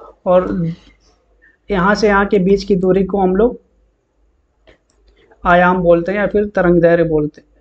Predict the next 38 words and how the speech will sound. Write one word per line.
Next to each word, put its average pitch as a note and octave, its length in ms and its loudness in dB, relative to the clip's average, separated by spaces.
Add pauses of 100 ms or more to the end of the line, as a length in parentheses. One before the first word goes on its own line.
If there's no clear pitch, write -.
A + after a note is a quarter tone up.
आयाम F3 340 2
बोलते D3+ 300 -2
हैं, E3 80 -4
यहाँ E3+ 140 0
से E3+ 120 -6
यहाँ E3+ 140 -2
तक E3+ 220 -4 (120)
के E3+ 100 0
बीच E3 180 -2
की E3+ 140 -4
दूरी E3 200 -2
को G#3 100 -6
या F#3+ 140 0
फिर F#3 180 -4
यहाँ F3 240 -2
से G#3 180 -8
यहाँ D#3+ 200 -2
के E3 120 -4
बीच D#3 240 -4
की D#3 120 -8
दूरी D3+ 280 -6
को। D3+ 180 -20 (2250)
तो G3 60 -4
option F#3+ 280 -2
number F#3+ 260 0
सी F#3+ 420 -4
right E3+ 260 2
answer F3+ 300 -2
होगा, F3+ 320 2
श्रृंग F#3+ 360 -4
और F#3 160 4
गर्त F#3 280 0
दोनों F#3 280 0
के F#3+ 120 0
रूप F3 240 2
में F3+ 80 0
होती F3 220 2
है A3+ 160 -4